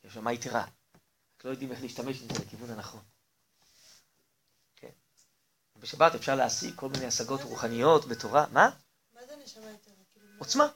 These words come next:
Speaker 1: עוצמה. נשמה זה עוצמה רוחנית. עוצמת החיים נקרא לזה. החיים אפשר לקחת אותם לעבירה ולמצווה. אנחנו קיבלנו חיים מהשם.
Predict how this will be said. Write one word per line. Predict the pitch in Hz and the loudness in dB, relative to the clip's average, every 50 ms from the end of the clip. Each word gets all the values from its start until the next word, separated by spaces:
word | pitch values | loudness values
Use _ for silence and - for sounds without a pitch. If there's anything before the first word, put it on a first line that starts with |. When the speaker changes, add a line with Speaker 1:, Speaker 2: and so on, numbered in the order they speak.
| _ _ _ _ _ _ _ _ _ | _ _ _ _ _ _ _ _ _
Speaker 1:
עוצמה. | - - - - 240 254 - - | -20 -20 -12 -8 -6 -6 -4 -2
נשמה | 185 165 - 269 262 254 | 2 4 6 8 8 8
זה | 202 233 240 233 233 233 - - - - _ _ _ _ _ - | 10 10 12 12 12 12 8 0 -20 -20 _ _ _ _ _ -10
עוצמה | - - - 214 240 | -8 2 8 10 10
רוחנית. | 220 196 170 - 160 139 117 110 - - - _ _ _ _ _ _ _ _ _ _ _ _ _ _ _ | 10 10 10 6 6 6 4 -4 -8 -16 -20 _ _ _ _ _ _ _ _ _ _ _ _ _ _ _
עוצמת | - 156 - - 247 233 233 | -6 0 6 10 10 12 12
החיים | - - 208 196 180 131 113 | 12 12 12 10 10 8 4
נקרא | 113 120 - 117 113 | 2 0 4 4 4
לזה. | - - - - - _ _ _ - | 4 2 -8 -8 -10 _ _ _ -12
החיים | - - - 202 254 | 0 6 6 6 8
אפשר | 220 - 190 | 8 6 8
לקחת | 190 185 180 - - | 8 8 6 6 4
אותם | - 175 - 180 170 147 123 - - _ _ _ _ _ _ _ _ _ _ _ _ _ - - - _ _ _ | 4 8 10 12 12 12 10 4 -8 _ _ _ _ _ _ _ _ _ _ _ _ _ -20 -20 -20 _ _ _
לעבירה | 127 131 139 131 123 113 104 - - _ - 127 123 127 110 113 113 113 | 0 4 6 8 8 8 6 2 -6 _ -2 2 4 6 8 8 8 8
ולמצווה. | 127 135 151 170 165 175 - 370 302 180 - - | 6 4 4 2 2 4 10 12 12 12 10 8
אנחנו | - - - 190 180 180 - - | 4 2 4 4 0 0 0 2
קיבלנו | - 175 202 214 214 | 8 8 10 10 10
חיים | - 214 214 214 | 10 10 10 12
מהשם. | 208 180 147 - - 120 90 | 12 10 10 10 8 4 4